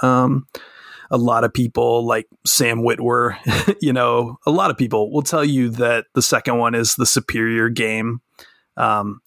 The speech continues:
I haven't quite got there yet, but it is, it is, like, bigger and, and it has some really rich writing. It's sort of taking more risks. It's kind of like The Last Jedi versus The Force Awakens. You know, it is sort of the more ambitious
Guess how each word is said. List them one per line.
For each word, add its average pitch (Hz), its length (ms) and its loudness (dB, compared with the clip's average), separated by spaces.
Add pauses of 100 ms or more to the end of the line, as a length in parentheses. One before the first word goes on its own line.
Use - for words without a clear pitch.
I 123 80 0
haven't 135 280 0
quite 123 260 -2
got 113 280 -2
there 113 200 2
yet, 123 300 0 (100)
but 123 120 2
it 151 120 0
is, - 360 -2 (320)
it 156 120 0
is, 165 240 2
like, 131 240 0 (500)
bigger 117 500 2
and, 113 320 -2
and 113 300 -2
it 113 40 -2
has 120 220 2
some 117 180 2
really 117 240 2
rich 113 300 -2
writing. 110 540 -2
It's 110 120 -4
sort 143 160 0
of 110 120 -6 (960)
taking 139 340 0
more 120 220 2
risks. - 640 0
It's - 120 2
kind 165 180 0
of 139 100 0
like 131 240 -2
The 123 100 2
Last 120 420 0
Jedi 117 420 2
versus 113 360 0
The 120 100 2
Force 117 320 0
Awakens. 113 640 0
You 120 100 0
know, 110 220 2
it 143 140 2
is 147 180 0
sort 139 220 2
of 120 80 -2
the 127 100 0
more 123 240 2
ambitious 120 1040 0